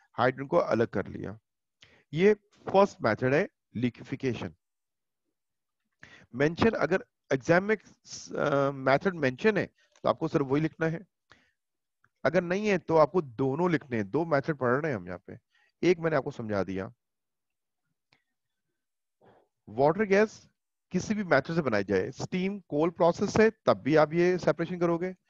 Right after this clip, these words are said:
Steam hydrocarbon से, तब भी आप separation करेंगे। Separation का एक और method है, वो by heating, ये by cooling हो गया ना, आपने लिक्विफाई किया था।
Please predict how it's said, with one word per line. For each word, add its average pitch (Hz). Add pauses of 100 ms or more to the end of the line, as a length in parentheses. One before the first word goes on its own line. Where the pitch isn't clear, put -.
(320)
Steam 190
hydrocarbon 170
से, 190
तब -
भी 127
आप 139
separation 110
करेंगे। 92 (580)
Separation 202
का 226
एक 156
और 196
method 143
है, 196 (340)
वो 175
by 151
heating, 160 (1600)
ये 160
by 160
cooling 185
हो 143
गया 131
ना, 226
आपने 180
लिक्विफाई 165
किया 160
था। 165